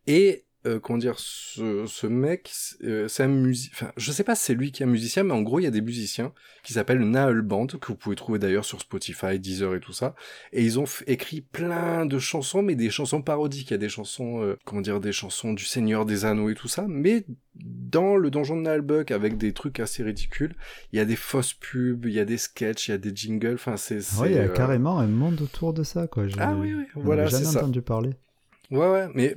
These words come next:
Speaker 1: par exemple, moi je me rappelle, c'était ça, je, euh, une geekerie de, de ma jeunesse, mais il, il avait même un, un système qui permettait de modifier. À l'époque, les ordinateurs, on avait des moyens de craquer les thèmes et tout ça. Enfin, encore maintenant, mais, euh,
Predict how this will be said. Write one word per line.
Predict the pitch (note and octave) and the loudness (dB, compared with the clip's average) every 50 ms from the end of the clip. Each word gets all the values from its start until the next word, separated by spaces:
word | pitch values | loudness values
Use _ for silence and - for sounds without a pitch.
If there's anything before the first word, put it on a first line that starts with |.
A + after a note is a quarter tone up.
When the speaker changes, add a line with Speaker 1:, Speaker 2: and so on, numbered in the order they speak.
| - - | -2 2
Speaker 1:
par | - B2+ B2+ | 4 4 4
exemple, | C3 C3 F3+ F#3+ F3 | 4 4 2 -2 0
moi | C3+ B2 B2 D3 D#3+ | 0 2 2 2 2
je | B2+ | 2
me | B2+ A#2+ | 0 0
rappelle, | G#2 G#2+ - - F#3+ F#3+ - | 0 0 0 0 0 0 -2
c'était | - - G2 F2+ - - G2+ F#2 | -4 -8 -8 -8 -10 -10 -10 -8
ça, | - - G#2 G2+ A#2 | -8 -6 -4 -4 -4
je, | G2 F#2 G2+ G2 | -4 -4 -4 -4
euh, | F#2+ G2 G2 G2 G2 F#2 F#2 F2+ F#2 F#2+ F#2+ F#2+ F#2 F2 | -4 -4 -2 -2 -2 0 0 -2 -4 -6 -6 -8 -6 -4
une | G2+ G2+ G2+ G2+ | -4 -2 -2 -2
geekerie | G#2+ G#2 - - - B2 G#2+ | -4 -6 -6 -4 -4 -2 -2
de, | G2+ F2+ F2 F2 | -2 -2 -4 -4
de | E2+ - F#2+ | -4 -4 -4
ma | F2+ F#2 F#2+ | -4 -4 -2
jeunesse, | G2 B2 C#3+ F3 G#3 G3+ - - | -2 -2 -2 -2 -2 -4 -4 -2
mais | A#2+ G2 - _ _ _ _ _ _ _ _ - | -2 -4 -4 _ _ _ _ _ _ _ _ -4
il, | - A#2 A#2 A#2+ A#2 - | -2 0 0 0 -2 -2
il | - C3 A2+ | -2 0 2
avait | A2+ A2 A#2+ B2 | 2 2 2 2
même | D3 E3 F3+ F3+ - - | 2 2 2 0 0 -2
un, | A2 G#2 G2 F#2+ F#2+ F#2 F2+ F2+ F2+ F2 F2 - - | -2 -2 -2 -2 -2 -4 -4 -6 -8 -8 -10 -10 -8
un | G#2+ | -8
système | - - - C#3+ C3+ - E3 F#3 G3 | -8 -6 -8 -6 -2 0 0 0 0
qui | - - | -2 -4
permettait | - - B2+ A2+ A2 G#2+ G#2 - - D#3 E3 E3 | -2 -2 0 2 0 0 -2 -4 -4 -4 -4 -4
de | C#3+ A#2+ A2+ A2 G#2+ G#2 G2+ G#2 G2+ G2 | -4 -4 -2 0 2 2 2 2 2 2
modifier. | G#2 A2+ B2+ C3 C3 C#3 C3 - - D3+ D3+ - - - - - - - | 0 0 0 0 0 -2 -6 -4 -4 -4 -4 -6 -8 -20 -20 -14 -4 0
À | A#2 A2+ | 2 4
l'époque, | A#2 C3 B2+ - C#3 D3+ E3 - - | 4 4 2 4 4 2 2 2 0
les | C3+ A2 G2+ | 0 2 2
ordinateurs, | G#2+ G2+ F#2+ G2 G#2+ G#2 G2 - - A#2+ B2 C3+ C#3 | 2 2 2 2 0 0 0 0 2 2 4 4 4
on | C3+ A#2+ | 4 2
avait | G2+ F#2+ F#2+ | 2 0 0
des | F2+ G2 | 0 0
moyens | F#2+ F#2+ F#2 F#2+ G2 A2+ | 0 0 0 0 0 0
de | G#2+ G#2 | 0 0
craquer | F#2+ - - G#2 G2 - - A2+ A2 G2+ | -2 -2 -4 -6 -6 -6 -4 -4 -4 -2
les | G2 F#2 | -4 -4
thèmes | - - - G#2+ G#2 G#2 G2+ | -6 -4 -4 -2 0 0 -2
et | F#2+ F2+ | -4 -4
tout | - - | -8 -10
ça. | - - A#2+ C#3 - _ _ - - - _ _ _ _ _ | -8 -6 -6 -6 -6 _ _ -20 -20 -20 _ _ _ _ _
Enfin, | - D#2+ D#2 | -10 -10 -8
encore | D2+ - E2+ F2 | -8 -6 -6 -2
maintenant, | G#2+ B2+ D#3+ D#3+ C3+ | -2 -2 0 0 0
mais, | G#2 F#2+ F#2+ G2 | 0 -2 -2 -4
euh, | - - - G2+ | -4 -6 -6 -8